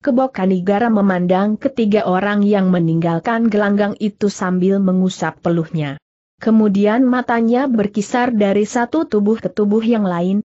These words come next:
yang masih terkapar di tanah lapang itu. Ia mengharap agar kemudian kawan-kawan mereka segera datang dan merawat luka-luka mereka.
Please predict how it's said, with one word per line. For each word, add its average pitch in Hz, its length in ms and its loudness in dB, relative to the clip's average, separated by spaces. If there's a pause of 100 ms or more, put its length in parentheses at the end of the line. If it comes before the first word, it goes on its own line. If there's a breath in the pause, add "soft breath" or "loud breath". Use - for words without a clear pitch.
(120)
yang 196 240 2
masih 190 400 -2
terkapar 208 720 -4
di 170 160 -2
tanah 160 400 -4
lapang 180 400 -4
itu. 151 400 -6 (400)
Ia 240 240 0
mengharap 180 640 -4
agar 208 400 -2
kemudian 202 560 2
kawan-kawan 196 800 0
mereka 190 480 0
segera 196 400 0
datang 220 500 -2
dan 196 220 0
merawat 190 480 -2
luka-luka 240 720 0
mereka. 175 560 -4